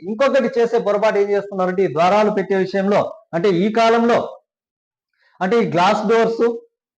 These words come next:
అలాగే ఇంకా ఈ యూపీవీసీ ఈ విధంగా పెడుతున్నారు. ఏవి పెట్టినా ద్వారం కిందికే వస్తాయంటే వస్తాయి, అంటే దానికంటూ కొన్ని నియమాలు ఉంటాయి. దే అరైతీతి ద్వారః, అంటే మనకు గాలిని వెలుతురుని రెండిటిని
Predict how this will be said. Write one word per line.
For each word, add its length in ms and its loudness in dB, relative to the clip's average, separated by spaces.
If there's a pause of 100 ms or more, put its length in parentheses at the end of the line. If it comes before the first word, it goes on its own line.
(140)
అలాగే 720 -2 (140)
ఇంకా 320 2
ఈ 200 2 (480)
యూపీవీసీ 520 -2
ఈ 100 0
విధంగా 320 2
పెడుతున్నారు. 680 0 (380)
ఏవి 200 2
పెట్టినా 340 0
ద్వారం 460 0
కిందికే 340 0
వస్తాయంటే 720 0
వస్తాయి, 360 0
అంటే 200 0
దానికంటూ 500 -2
కొన్ని 240 -2
నియమాలు 360 2
ఉంటాయి. 260 0 (360)
దే 480 0
అరైతీతి 640 0
ద్వారః, 460 0 (100)
అంటే 480 0 (240)
మనకు 340 0
గాలిని 840 0
వెలుతురుని 600 2
రెండిటిని 600 0